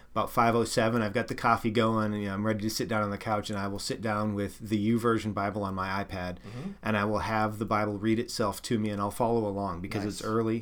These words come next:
Speaker 2: Mm-hmm.
Speaker 1: and I <laughs> wanna stay focused.
Speaker 2: <laughs> Yeah.
Speaker 1: And sometimes I'm not at a hundred percent right there.
Speaker 2: Sure.
Speaker 1: Um, if there's a quote or something that stands out, I might make a, a meme out of it and send that out during that time.
Speaker 2: Nice.
Speaker 1: Um, then I'll flip over, and I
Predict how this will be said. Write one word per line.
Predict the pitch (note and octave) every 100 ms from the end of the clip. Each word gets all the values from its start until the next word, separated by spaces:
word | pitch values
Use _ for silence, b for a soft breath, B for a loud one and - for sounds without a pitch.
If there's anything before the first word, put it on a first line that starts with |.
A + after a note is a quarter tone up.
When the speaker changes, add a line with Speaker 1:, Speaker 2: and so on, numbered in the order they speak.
| -
Speaker 2:
Mm-hmm. | -
Speaker 1:
and | G#2 G2+ G2
I | -
<laughs> | G2+ -
wanna | C3 C3
stay | - A#2+
focused. | - B2+ B2 G#2 D#3
Speaker 2:
<laughs> |
Yeah. | A#2+ B2 B B B -
Speaker 1:
And | C3 A#2+ A#2
sometimes | - C#3 C#3+ B2
I'm | B2+
not | A#2 G#2
at | A2
a | G#2
hundred | G#2 A#2
percent | - - A2 -
right | G#2+ G#2
there. | G#2+ G#2
Speaker 2:
Sure. | - A2+ G#2+ -
Speaker 1:
Um, | G2 F#2+ F2+ F#2 -
if | - B2
there's | B2+ A2
a |
quote | - B2+ A2+
or | A2+
something | A#2+ A2+ G#2+
that | G2
stands | C3 G#2+ G#2
out, | G#2
I | G2+
might | F#2+ F2+
make | G#2 G2+ G2
a, | F#2+ F2+ -
a | A#2+
meme | A#2+ A#2 A2
out | G#2+
of | G#2+
it | G2+
and | G#2
send | A#2 G#2+
that | G2
out | G2+
during | G#2 G#2+
that | G2+ G2+
time. | - G#2 G2 G#2
Speaker 2:
Nice. | D3 G2+ - - - -
Speaker 1:
Um, | G#2 F#2+ F2+ E2+ F#2 - -
then | B2
I'll | B2+
flip | B2 C#3+ C3
over, | B2 A#2
and | A2
I | G#2+ A2